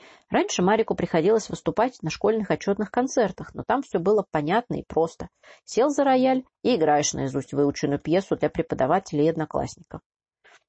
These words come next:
В небольшом и хорошо освещённом зале. Да и тот импровизированный выход на дворовую сцену в роли Гавроша дался ему легко, всё сложилось само собой, так что Марик даже не успел испугаться.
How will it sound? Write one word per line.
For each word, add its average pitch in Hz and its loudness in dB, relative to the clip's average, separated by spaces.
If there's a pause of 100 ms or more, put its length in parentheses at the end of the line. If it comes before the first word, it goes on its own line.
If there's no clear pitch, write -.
(1200)
В 175 2
небольшом 170 2
и 196 -4
хорошо - -2
освещённом 160 -2
зале. 110 -4 (1300)
Да 180 0
и 285 2
тот - 0
импровизированный 156 0
выход 233 0
на 156 2
дворовую 143 0
сцену 147 -2
в 139 -2
роли 147 2
Гавроша 175 0
дался 185 0
ему 185 2
легко, 220 0
всё - -14
сложилось 160 0
само 156 -4
собой, 214 0
так - -6
что - -8
Марик 175 2
даже 160 -2
не 147 -2
успел 147 -2
испугаться. - -6